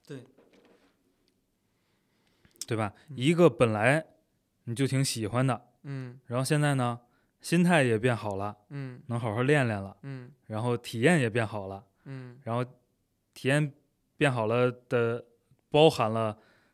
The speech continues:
Speaker 2: 各种家伙事儿都变得这个更趁手、更好用了，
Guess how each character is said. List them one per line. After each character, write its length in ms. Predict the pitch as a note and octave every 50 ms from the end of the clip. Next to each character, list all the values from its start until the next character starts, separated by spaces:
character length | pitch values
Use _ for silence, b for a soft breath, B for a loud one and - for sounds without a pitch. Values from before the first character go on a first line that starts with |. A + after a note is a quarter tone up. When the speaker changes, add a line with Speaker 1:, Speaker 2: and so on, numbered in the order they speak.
| b b _ _ _
Speaker 2:
各 100 | - B2+
种 160 | A#2 A2 A2
家 180 | - C3+ B2+ C3
伙 80 | B2+
事 120 | A#2+ - C#3+
儿 260 | C3 A#2 G#2+ G#2+ - b b b b b b b _ _
都 140 | - - A#2+
变 180 | G#2 C3+ B2 A#2
得 180 | A2+ A2 A2 A2 - - _ _ _ _ _ _ -
这 100 | - A2+
个 280 | G#2 A2 A2 A2 - _ _ _ _ _ _ _ _ _ _ _ _
更 160 | - C3+ B2+
趁 220 | A#2+ - D3 C3+
手、 240 | B2 - G#2 G2 G2+
更 120 | G2 B2+ A#2+
好 220 | - A2 G2+ G2+
用 180 | A#2 C3+ B2+ A2+
了， 160 | G#2 F#2+